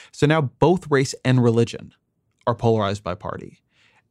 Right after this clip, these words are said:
And that is a very fundamental form of polarization, the kind of polarization that makes toleration and, and forbearance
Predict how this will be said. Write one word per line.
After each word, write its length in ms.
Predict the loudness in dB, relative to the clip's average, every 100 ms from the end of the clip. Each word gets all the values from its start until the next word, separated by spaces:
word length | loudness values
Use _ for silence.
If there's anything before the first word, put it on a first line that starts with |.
| -2
And 120 | 0
that 160 | 2 2
is 140 | 2
a 60 | 0
very 500 | 0 2 4 4 0
fundamental 920 | -4 -2 2 4 4 4 2 0 -4
form 280 | -4 -8
of 80 | -8
polarization, 520 | -8 -6 -4 -4 -6 -10
the 60 |
kind 360 | -14 -2 2 4
of 180 | 2 _
polarization 840 | 0 2 2 2 0 -2 -6 -8 -12 _ _ _ _ _
that 300 | 0 2 0 -4
makes 640 | 0 2 0 -2 -10 -12 _ _ _ _ _ _ _ _ _ _
toleration 840 | -2 0 2 2 -2 -2 -4 -2 -4
and, 240 | -6 -6
and 140 | -10 -10
forbearance 760 | -6 -6 -4 -4 -4 -6 -8